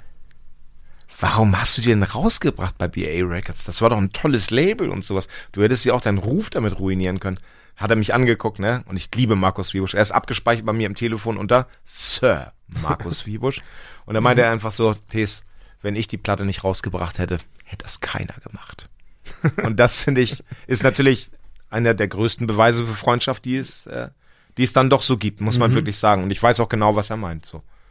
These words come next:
Speaker 1: Das
Speaker 2: Mhm.
Speaker 1: war schon toll.
Speaker 2: Ja, du hast uns, du hast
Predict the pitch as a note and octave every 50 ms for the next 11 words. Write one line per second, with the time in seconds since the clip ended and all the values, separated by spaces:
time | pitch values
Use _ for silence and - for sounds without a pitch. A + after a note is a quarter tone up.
0 | - - _ - - - - - - - B2+ B2+ G#2 A2 C3 E3 F#3 - - -
1 | - - F2 - - - - - C#3+ C3 B2 D#3+ F#3+ A#3+ A3 - - - F3 F#3
2 | E3+ - - E3 F3 F#3+ - -